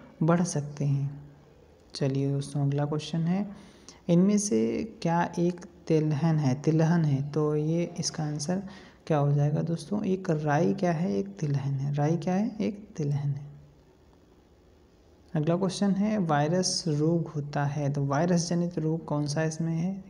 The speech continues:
ये पूछा जा रहा है। तो influenza, diphtheria, typhoid, हैजा, तो इसमें कौन सा option सही हो जाएगा? चलिए दोस्तों, देख लेते हैं। इसका answer हो जाएगा,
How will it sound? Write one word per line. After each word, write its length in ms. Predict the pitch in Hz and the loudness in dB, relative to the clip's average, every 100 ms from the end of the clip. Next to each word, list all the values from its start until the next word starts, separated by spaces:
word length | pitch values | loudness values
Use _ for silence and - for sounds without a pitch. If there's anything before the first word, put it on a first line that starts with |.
| 147 | -2
ये 100 | 147 | 0
पूछा 320 | 151 147 160 | -2 -2 -2
जा 160 | 160 | 0
रहा 100 | 160 | 0
है। 60 | 165 | -2
तो 240 | 165 151 | -2 -2
influenza, 800 | 143 143 143 147 147 147 156 165 165 - - - - | 2 2 2 0 0 0 0 -2 -6 -14 -20 -20 0
diphtheria, 640 | 156 147 - 190 185 180 180 | 2 2 2 2 2 2 0
typhoid, 800 | 170 - 147 139 147 156 156 160 - | -4 -2 -2 0 0 0 0 -2 -6
हैजा, 260 | 156 147 147 | -4 -2 0
तो 100 | 143 | 0
इसमें 300 | 143 147 147 | -2 -4 -4
कौन 200 | 156 170 | -2 -2
सा 180 | 165 151 | -2 -4
option 280 | 147 151 151 | -4 -6 -4
सही 180 | 147 | -2
हो 140 | 143 147 | -2 -2
जाएगा? 360 | 147 151 175 175 - - - - - | -2 -2 -2 -6 -12 -20 -20 -20 -4
चलिए 300 | 170 170 185 | 0 2 2
दोस्तों, 340 | 180 170 175 156 | 0 0 -2 0
देख 240 | 151 151 | 0 0
लेते 220 | 147 147 | -4 -4
हैं। 80 | 147 | -4
इसका 240 | 143 143 | -4 -4
answer 340 | 135 147 156 190 | -2 -2 0 0
हो 140 | 165 | 0
जाएगा, 480 | 156 147 143 156 180 | 0 0 0 0 -2